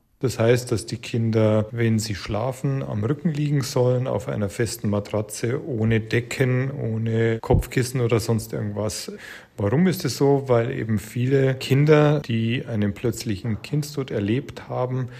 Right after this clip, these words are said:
in einer solchen Abdeckungssituation gefunden wurden. Also entweder, dass sie auf dem Bauch lagen, mit dem Kopf in ein Kissen oder in eine weiche Matratze und die kindliche Körpertemperatur erhöht war.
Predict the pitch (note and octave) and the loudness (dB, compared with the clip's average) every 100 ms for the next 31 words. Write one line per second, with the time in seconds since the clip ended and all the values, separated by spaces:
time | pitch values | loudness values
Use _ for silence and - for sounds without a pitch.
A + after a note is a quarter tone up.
0 | - - - E3+ C#3+ D3+ B2+ A#2 A#2 - | -20 -20 -4 0 0 0 -2 2 2 2
1 | A#2+ A2+ - B2 A#2+ A#2+ A#2+ - A#2 - | 2 2 0 0 2 2 0 -2 -6 4
2 | C3 - C3 - B2 A#2+ A2 - A2 G#2 | 4 6 2 2 2 4 2 2 2 0
3 | - D3 D3 A2 F#2 G2+ G2 A2+ - G#2+ | 2 2 2 0 -2 -4 -2 -4 -4 -4
4 | A#2+ A#2+ A#2+ G#2 G#2 - - - B2+ G#2+ | -4 -2 2 2 2 -2 -6 -6 -6 -4
5 | C#3 D3 - B2+ B2+ B2+ B2+ A#2+ - - | -2 0 0 0 0 0 -4 -6 -12 -20
6 | - F3 B2 A#2+ A2+ G#2 B2+ A#2+ - A#3+ | -12 -4 -2 0 0 0 -4 -4 -8 -4
7 | C#3 - A2 - D#3 - C3 B2+ A#2 B2+ | -2 -2 -4 -4 -4 -4 -4 -4 -4 -4
8 | A#2 - G#2+ G#2 A2 G#2+ A#2 G#2+ - B2 | -4 -4 -4 -2 -4 -4 -4 -6 -4 -4
9 | B2 - D3+ D3 - - - - - C#3+ | -4 -2 -2 -2 -6 -18 -20 -20 -2 2
10 | A#2+ A#2 - - - A2 A2 C3 A#2 G2+ | 4 4 0 -8 -4 -4 -2 -6 -4 -4
11 | G#2 A#2+ A#2 A2+ A#2 G2+ A2+ G2+ A#2 - | -2 -4 -2 -2 -2 -4 -6 -8 -8 -8
12 | G#2+ G2 A#2+ B2 - G#2 F#2 | -4 2 2 2 -4 -4 -6